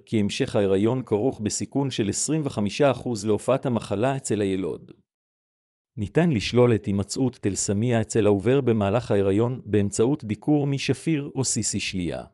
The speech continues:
כאשר יש זיהוי, הוועדה להפסקת הריון תאשר הפעלה יזומה. כל מקרה של אי הפנייה לביצוע בדיקת תלסמיה, פענוח שגוי, אי הפנייה להבדקה נוספת של סיסי שלייה או מי שפיר,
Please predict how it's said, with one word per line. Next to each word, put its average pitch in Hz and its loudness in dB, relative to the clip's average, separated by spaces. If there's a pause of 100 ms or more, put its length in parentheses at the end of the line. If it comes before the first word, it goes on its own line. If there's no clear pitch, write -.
(1000)
כאשר 120 0
יש 113 2
זיהוי, 92 -2 (380)
הוועדה 98 2
להפסקת 123 0
הריון 110 4
תאשר 127 0
הפעלה 113 0
יזומה. 101 -2 (1040)
כל 147 6
מקרה 113 2
של 95 0
אי 104 4
הפנייה 101 0
לביצוע 117 0
בדיקת 104 0
תלסמיה, 95 -4 (480)
פענוח 107 2
שגוי, 92 -2 (500)
אי 147 6
הפנייה 113 0
להבדקה 101 0
נוספת 123 -2
של 90 -6
סיסי 117 -4
שלייה 110 0 (100)
או 120 0
מי 120 0
שפיר, 127 -2